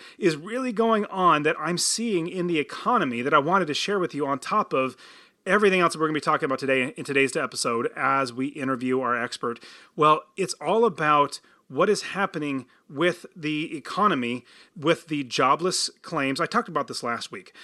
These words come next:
but the jobless claims that are coming about, the people that have literally stopped looking for work, they're like, they're literally not even looking for work, so they're not even being accounted for anymore. We see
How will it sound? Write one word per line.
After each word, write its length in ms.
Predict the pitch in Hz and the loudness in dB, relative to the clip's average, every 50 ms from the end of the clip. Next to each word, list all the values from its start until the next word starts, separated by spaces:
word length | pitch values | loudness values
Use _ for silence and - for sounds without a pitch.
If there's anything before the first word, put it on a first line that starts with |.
| - - _ - | -20 -20 _ -2
but 300 | - 147 143 143 - - | 0 0 0 0 -4 -8
the 100 | 143 139 | -10 -8
jobless 540 | 123 - 151 147 156 180 175 175 196 - - | -6 -2 0 2 2 2 2 0 -4 -4 -4
claims 460 | - - 185 175 180 196 190 - 196 - | -4 -4 -2 -2 -2 -2 -2 -4 -6 -4
that 200 | 160 156 151 147 | 0 0 2 2
are 80 | 143 | 0
coming 340 | - - 147 151 147 143 139 | -2 -2 -4 -2 -2 -2 -4
about, 300 | 131 117 113 113 135 - _ _ - | -2 -4 -4 -4 -6 -8 _ _ -6
the 100 | 156 160 | -4 -2
people 240 | - 240 233 226 208 | -2 0 2 4 4
that 160 | 202 190 185 - _ - - - - | 4 4 2 0 _ -14 -16 -12 -6
have 220 | - - 196 156 | -2 0 0 0
literally 360 | 147 160 208 294 302 254 180 147 | 0 -4 -4 -2 -2 -2 0 0
stopped 580 | - - - - - 226 220 185 - - - - - - _ - | -2 -4 -4 -2 2 2 2 2 2 -4 -12 -20 -20 -20 _ -6
looking 420 | 175 147 220 226 - 220 170 175 | 0 2 2 2 2 -4 -6 -6
for 300 | 180 - - 190 175 156 | -6 -4 0 2 4 4
work, 280 | 139 147 185 160 - - | 4 4 2 2 2 0
they're 160 | 123 123 135 | -2 -2 -2
like, 160 | 156 180 170 | -2 -2 -2
they're 160 | 185 196 190 190 | 0 0 0 0
literally 280 | 180 202 247 247 196 | 2 2 4 4 4
not 160 | 185 190 196 | 4 4 2
even 160 | 196 180 165 147 | 2 2 0 0
looking 240 | 175 202 190 175 | -2 -2 -4 -4
for 100 | - 139 | -6 -6
work, 320 | 113 107 107 110 120 - _ - - - - | -8 -6 -6 -8 -10 -12 _ -20 -20 -14 -6
so 180 | - - 165 | 0 4 4
they're 160 | 156 156 175 180 | 4 4 4 4
not 160 | 175 175 175 | 4 4 2
even 220 | 165 143 139 127 | 2 0 -2 -4
being 160 | 123 147 131 | -2 -2 -4
accounted 480 | 117 - - - 160 180 190 - 143 120 | -4 -4 -6 -4 -2 -2 -2 -2 -4 -6
for 200 | - 123 113 110 | -4 -4 -4 -4
anymore. 400 | 107 113 110 110 110 113 120 127 _ - - - - - _ - | -4 -6 -8 -8 -6 -6 -6 -8 _ -16 -20 -20 -20 -20 _ -6
We 160 | 156 151 160 | -4 -2 0
see 440 | - - - 202 185 175 160 160 | 2 2 2 2 0 0 -2 -4